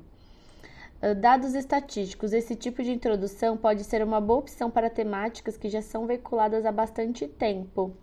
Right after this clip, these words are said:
Esses dados estatísticos validam ainda mais os argumentos, em especial se forem de instituições de prestígio, como é o caso do I B G E.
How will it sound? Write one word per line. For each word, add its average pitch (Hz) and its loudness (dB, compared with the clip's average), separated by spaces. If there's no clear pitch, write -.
Esses 214 2
dados 196 2
estatísticos 214 -2
validam 208 2
ainda 208 0
mais 208 -2
os 208 -2
argumentos, 208 0
em 214 -2
especial 214 -2
se - 0
forem 214 2
de 208 2
instituições 208 -4
de 202 -4
prestígio, 202 -2
como 208 -4
é 196 -4
o - -4
caso 196 -2
do 202 -2
I 214 -2
B 190 0
G 208 -2
E. 170 0